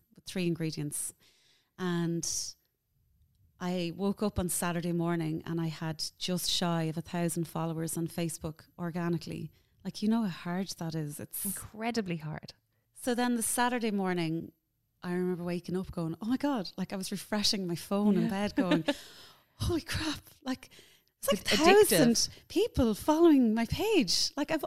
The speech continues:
Speaker 1: I've only got one post. Like, how is this possible? And then Saturday, I was, I was so excited. So Saturday, then I shared a second recipe.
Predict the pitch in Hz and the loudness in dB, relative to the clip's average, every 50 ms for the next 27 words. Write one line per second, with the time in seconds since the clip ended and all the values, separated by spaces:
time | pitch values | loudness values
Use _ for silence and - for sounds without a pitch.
0 | - - _ _ _ _ _ 453 - - 587 571 - 320 269 254 269 269 254 247 | -10 -10 _ _ _ _ _ -8 -8 -8 -8 -4 -2 -2 -2 2 2 4 4 6
1 | 240 - - 339 466 440 - - - - - - - - - - - _ _ 330 | 6 6 6 6 6 6 4 0 -2 -2 0 -2 -2 -2 -6 -16 -20 _ _ -10
2 | - - - - - 339 339 349 302 - - 277 254 - - - - 302 311 - | -10 -10 -8 -2 0 0 0 0 0 0 -2 -2 -2 -4 -10 -8 -8 -8 -6 -4
3 | - - 269 226 208 180 175 175 - - - _ _ _ _ _ _ _ _ _ | -4 -4 -2 -2 -2 -2 -2 -4 -8 -12 -20 _ _ _ _ _ _ _ _ _
4 | _ _ _ _ _ 240 240 233 233 226 220 - - - - - _ 226 214 214 | _ _ _ _ _ 0 2 2 4 2 2 2 0 -2 -2 -2 _ 0 2 2
5 | 214 196 - - - 220 220 220 220 190 190 180 170 170 165 170 175 180 180 - | 2 0 0 2 4 4 4 4 2 2 0 0 0 0 -2 -4 -6 -6 -6 -8
6 | - - 196 175 190 - - 277 302 285 - - 196 196 196 175 165 - - - | -6 -6 -4 -4 -2 -2 0 0 0 0 0 0 0 0 0 0 -2 -6 -6 -6
7 | 185 - - 226 226 220 214 202 185 - 180 170 175 160 - - 170 165 165 - | -4 0 0 0 0 0 0 -4 -4 -2 -2 -2 0 0 0 0 0 -2 -2 -4
8 | - - 170 160 156 - 160 160 - - 151 - - - 185 180 190 180 | -4 -4 -4 -6 -6 -8 -10 -8 -8 -8 -6 -8 -8 -8 -10 -10 -10 -12